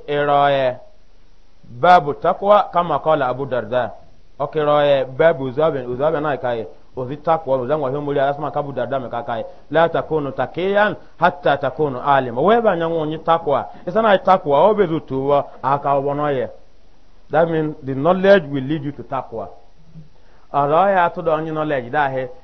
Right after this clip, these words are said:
ono non meyan, ono na nyangu hiyo muri hunu na ko ya kunyo ye. Say wa sinyo. Where is the door? Do you have the, do you have the way?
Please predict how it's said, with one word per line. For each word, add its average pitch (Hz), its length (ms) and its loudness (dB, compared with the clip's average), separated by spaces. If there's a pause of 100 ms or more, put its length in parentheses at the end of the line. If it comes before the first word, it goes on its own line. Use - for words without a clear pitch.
ono 151 260 -2
non 147 160 -4
meyan, 135 380 -2 (240)
ono 147 400 0
na 151 280 -2
nyangu 160 240 0
hiyo 165 140 2
muri 156 180 0
hunu 160 260 -2
na 151 160 0
ko 135 180 -2
ya 120 100 -2
kunyo 131 320 -2
ye. 127 160 -2
Say 170 180 -2
wa 170 200 4
sinyo. 110 400 -8 (580)
Where 180 220 2
is 139 60 -4
the 123 100 -10
door? 117 280 0
Do 123 120 -8
you 180 60 -2
have 156 200 0
the, 123 60 -10
do 123 240 -10
you 160 80 -4
have 165 200 0
the 120 80 -10
way? 117 240 -6